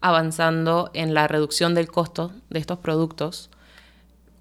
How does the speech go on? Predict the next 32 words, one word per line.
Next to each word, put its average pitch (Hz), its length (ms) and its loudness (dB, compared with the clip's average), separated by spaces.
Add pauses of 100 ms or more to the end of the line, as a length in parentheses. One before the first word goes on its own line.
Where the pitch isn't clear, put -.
(120)
¿Cómo 220 560 2
crees 196 260 0
que 196 360 -2
en, 165 360 -2
en 165 180 0
Latinoamérica, 160 840 -2
en 170 100 -8
particular, 147 600 -4
trayéndolo 156 500 -4
un 160 80 -6
poco 160 200 -8
más 156 200 -8
a 160 60 -8
casa, 156 380 -10 (680)
eh, 156 600 0
se - 260 -2
pueda 180 480 4
también 160 680 0 (160)
progresar 160 580 0
en, 156 220 -2
en 160 140 -2
ese 160 160 -4
sentido? 156 440 -4
O 151 40 -6
sea, 160 120 -10
si 160 80 -8
no 156 60 -4
estamos 170 340 -4
hablando 165 380 2
de 160 80 2
la 151 100 0
gratuidad, 151 680 2